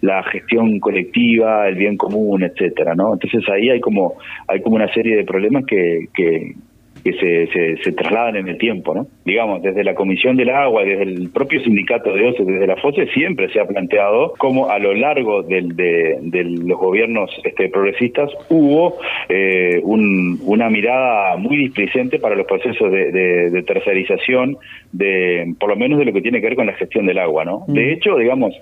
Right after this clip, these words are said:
Speaker 1: una de, de las primeras divergencias sociales fuertes con, con, este, con los gobiernos progresistas en Uruguay ocurrieron en mayo de dos mil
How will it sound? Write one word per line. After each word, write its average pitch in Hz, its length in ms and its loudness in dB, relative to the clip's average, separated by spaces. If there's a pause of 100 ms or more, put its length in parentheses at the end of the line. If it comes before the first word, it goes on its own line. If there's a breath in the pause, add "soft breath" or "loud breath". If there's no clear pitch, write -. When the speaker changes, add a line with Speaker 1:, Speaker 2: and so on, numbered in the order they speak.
Speaker 1:
una 139 180 2
de, 131 180 2
de 220 120 0
las - 160 -4
primeras 202 400 0
divergencias 127 680 -2
sociales 113 580 0
fuertes 139 400 0
con, 90 300 -4
con, 87 360 -4 (460 loud breath)
este, 90 560 0 (340)
con 92 320 -2
los 90 260 -2
gobiernos 110 300 0
progresistas 117 480 -2
en 107 120 0
Uruguay 110 420 2 (400 loud breath)
ocurrieron 107 580 0
en 98 180 -2
mayo 139 400 0
de 98 120 -2
dos 90 140 -6
mil 131 260 -2